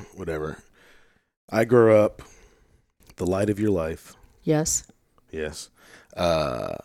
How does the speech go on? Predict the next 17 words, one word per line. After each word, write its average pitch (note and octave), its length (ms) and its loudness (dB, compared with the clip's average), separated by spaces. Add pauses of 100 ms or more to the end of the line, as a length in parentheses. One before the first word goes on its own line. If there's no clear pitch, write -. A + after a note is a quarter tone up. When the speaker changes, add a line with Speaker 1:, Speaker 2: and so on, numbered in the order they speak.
(120)
Speaker 1:
never G#2+ 260 -2
caused G#2 320 2
you G#2+ 60 -4
any G#2+ 80 -2
problems G2 520 -2
growing G2 260 -4
up, F#2+ 100 -4
never F#2 180 -6
caused F#2 260 -4
you F#2+ 60 -6
any F#2+ 80 -6
stress. - 640 -4 (320)
Pretty A2 140 0
much G2+ 180 -4
a F2 40 -8
perfect G2 380 -2
child. F#2+ 380 0